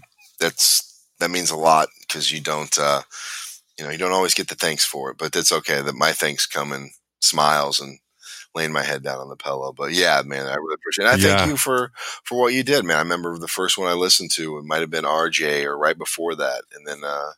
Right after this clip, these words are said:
Speaker 1: listened to all the ones that you've done since. And I really enjoy it. And anything that can help me to,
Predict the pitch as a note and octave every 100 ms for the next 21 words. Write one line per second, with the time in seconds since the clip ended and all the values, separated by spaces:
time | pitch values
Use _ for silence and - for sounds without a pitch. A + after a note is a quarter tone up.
0 | _ _ _ _ - F2 F#2+ E2+ F2 F2+
1 | F2+ F#2+ F#2 G2 G2 F#2+ G2 G2+ - A2+
2 | A2+ - D#2 D2+ D2+ D2 _ _ - -
3 | D2 F2+ F#2 F2+ E2 E2+ F#2 E2+ E2 F2
4 | - F2 E2+ D#2 E2 F2 E2+ F2 E2 D#2+
5 | _ _ _ _ _ _ _ _ - F#2+
6 | E2+ D2+